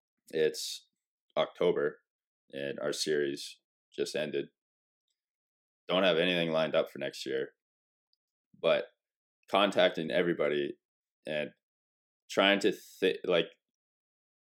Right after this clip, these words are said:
basically trying to put a proposal out there that is, like, I, when I approach somebody, I, I find, like, I do some research on them,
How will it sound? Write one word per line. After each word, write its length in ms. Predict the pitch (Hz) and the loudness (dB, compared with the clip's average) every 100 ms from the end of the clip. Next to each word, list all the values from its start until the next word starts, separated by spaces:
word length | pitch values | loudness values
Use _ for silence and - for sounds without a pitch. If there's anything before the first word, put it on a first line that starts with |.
| _ - | _ 2
basically 380 | 110 113 120 | 2 4 0
trying 240 | 95 92 92 | 0 2 2
to 60 | 90 | 0
put 320 | - 90 - | 2 2 2
a 60 | |
proposal 640 | 78 - - 82 82 80 64 | -6 -8 -2 2 2 2 -2
out 120 | 60 - | -4 -4
there 360 | 60 - - _ _ _ _ _ _ - | -6 -6 -10 _ _ _ _ _ _ -2
that 300 | 76 69 - _ _ | 2 2 -2 _ _
is, 500 | 85 80 76 71 - - _ _ _ _ _ _ _ _ _ _ | 0 0 0 -4 -8 -12 _ _ _ _ _ _ _ _ _ _
like, 260 | 87 85 - | 0 0 2
I, 200 | 87 82 - _ _ - | 0 0 -4 _ _ -14
when 340 | - 98 101 - | -2 0 0 4
I 140 | 107 135 | 6 6
approach 300 | - 101 101 | 6 4 4
somebody, 480 | 113 110 110 117 - | 0 2 4 4 2
I, 440 | 82 95 104 95 - - _ _ - | 4 6 8 6 4 -4 _ _ 2
I 100 | 104 | 2
find, 460 | - 92 85 80 - _ - | 4 2 2 0 -6 _ -4
like, 180 | 90 85 | -2 2
I 100 | 82 | 2
do 160 | 85 90 | 2 -2
some 220 | - 80 | -2 -4
research 560 | 85 95 - 82 - - | -2 -2 0 0 0 -4
on 180 | 80 76 | -4 -2
them, 320 | 73 71 - | -4 -6 -8